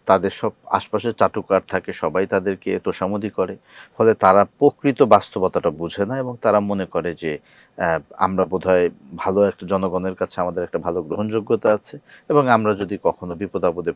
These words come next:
পড়ি, এই জনগণ আমাদেরকে বিপদে পড়তে দেবে না। জনগণ, আপনি দেখেছেন শেখ হাসিনা যে কথাগুলো বলছেন, এখনো কিন্তু উনি, ওনার ভেতরে কোনো অনুশোচনা নাই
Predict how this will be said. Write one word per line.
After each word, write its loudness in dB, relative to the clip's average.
পড়ি, -2
এই -2
জনগণ 2
আমাদেরকে -2
বিপদে -4
পড়তে -6
দেবে -2
না। -4
জনগণ, -8
আপনি -8
দেখেছেন -2
শেখ 2
হাসিনা -2
যে -2
কথাগুলো -2
বলছেন, -4
এখনো 2
কিন্তু -4
উনি, -6
ওনার -2
ভেতরে -4
কোনো -4
অনুশোচনা -4
নাই -12